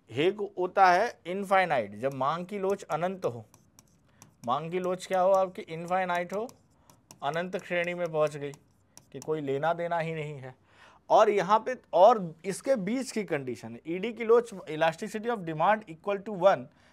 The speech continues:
मांग की लोच बराबर का होने का मतलब जब आपकी elasticity of demand, मांग की लोच किसके इक्वल हो? वन के इक्वल हो। अब क्या है वन, ये मैं समझाऊंगा अभी,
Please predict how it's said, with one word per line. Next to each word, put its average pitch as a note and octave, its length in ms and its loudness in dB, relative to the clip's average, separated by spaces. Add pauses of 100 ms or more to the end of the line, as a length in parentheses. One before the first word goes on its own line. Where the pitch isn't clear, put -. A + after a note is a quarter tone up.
(140)
मांग E3 260 0
की A3 100 -8
लोच G#3 200 -2
बराबर E3 400 4
का G3+ 100 2
होने F3 200 0
का F#3+ 80 -4
मतलब F3+ 200 -4
जब F#3+ 140 -4
आपकी E3 280 0
elasticity F3 480 -6
of G3 140 -2
demand, E3 460 -2
मांग D#3 200 0
की E3+ 80 -10
लोच F3+ 180 -8
किसके F#3 300 -8
इक्वल F#3+ 240 -6
हो? A3 300 0 (400)
वन E3+ 340 2
के F3 180 -4
इक्वल A#2+ 280 -6
हो। G#2+ 100 -4
अब A2+ 160 -6
क्या D#3+ 200 6
है F#3+ 180 8
वन, G3+ 320 -2
ये E3+ 160 -2
मैं F3+ 100 -2
समझाऊंगा C#3+ 540 -4
अभी, G2 200 -16